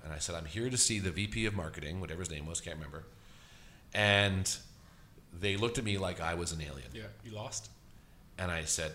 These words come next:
Speaker 1: "I have an appointment. My name is Stu Saunders." I looked at the little calendar, a little paper, and they said, "Yes, you do, at two o'clock." And I walked to that guy's office, and he was frickin', thought it was a joke.
Speaker 2: Really?
Speaker 1: So I sat down with this guy in his,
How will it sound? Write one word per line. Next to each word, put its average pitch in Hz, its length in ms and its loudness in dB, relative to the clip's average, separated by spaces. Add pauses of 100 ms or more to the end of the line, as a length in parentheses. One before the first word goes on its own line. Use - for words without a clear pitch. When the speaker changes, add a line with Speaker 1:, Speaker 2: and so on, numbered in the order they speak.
Speaker 1:
"I 78 60 -2
have 95 100 2
an 117 60 -4
appointment. 104 280 0
My 98 60 2
name 85 160 0
is 78 80 0
Stu - 200 2
Saunders." - 460 -4 (880)
I - 80 -14
looked 87 180 -8
at - 60 -10
the 90 80 -6
little 92 140 -2
calendar, 85 420 0
a 90 60 -2
little 85 200 -6 (120)
paper, 82 340 -4
and 85 80 -6
they 78 60 -6
said, 78 200 -4 (120)
"Yes, 78 240 -2
you 98 80 -4
do, 104 180 -2
at - 60 -12
two 82 140 -4
o'clock." - 420 -10 (800)
And 85 100 -2
I 98 100 4
walked 123 280 6
to 117 60 2
that 117 140 4
guy's 110 220 6
office, 98 400 4
and 87 180 -2
he 113 580 -2 (680)
was 82 220 -4
frickin', 104 760 0 (1300)
thought 95 160 2
it - 20 2
was 87 80 0
a 80 60 -2
joke. 69 320 -8 (400)
Speaker 2:
Really? 107 180 -6 (540)
Speaker 1:
So 95 220 4
I 131 120 10
sat 147 340 8
down 104 200 6
with 90 120 2
this 85 160 2
guy 78 180 -4
in 92 160 -2
his, 131 200 2